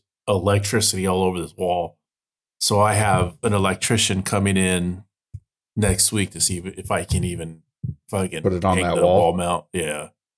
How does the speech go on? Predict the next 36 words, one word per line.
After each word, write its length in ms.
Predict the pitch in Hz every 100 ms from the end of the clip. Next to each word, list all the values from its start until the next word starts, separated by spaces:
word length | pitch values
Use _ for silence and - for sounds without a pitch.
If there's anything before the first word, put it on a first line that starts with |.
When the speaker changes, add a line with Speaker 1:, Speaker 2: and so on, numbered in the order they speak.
| _ _ 113
Speaker 2:
Yeah. 260 | - 92 90 - _ _ _ _ _ _ _ _ _ _ -
Speaker 1:
So 220 | - 127
we'll 160 | 143 165
see. 340 | - 80 - _ _ _ _ _ -
Be 100 | 156
nice 220 | 147 131
to 80 | 131
have 120 | 117
a 40 | 110
T 220 | - 110
V 160 | 107
in 80 | 101
here. 220 | 101 98
That 140 | 98 90
way, 120 | 95 - 214
<laughs> 0 | 220
when 180 | 185
she 140 | 156 156
kicks 280 | 135 123 120
me 120 | 107
out, 220 | 113 -
I 140 | 110 104
can 140 | 104
just 180 | 98 98
come 200 | 107 95
sleep 260 | - 95
on 160 | 101 98
the 460 | 92 90 92 104 - _ -
lazy 380 | 113 110 107 110
boy 360 | 110 113 117
and 140 | 98 98
watch 220 | 104 -
T 80 | 117
V 100 | -
in 80 | 80
here. 180 | 85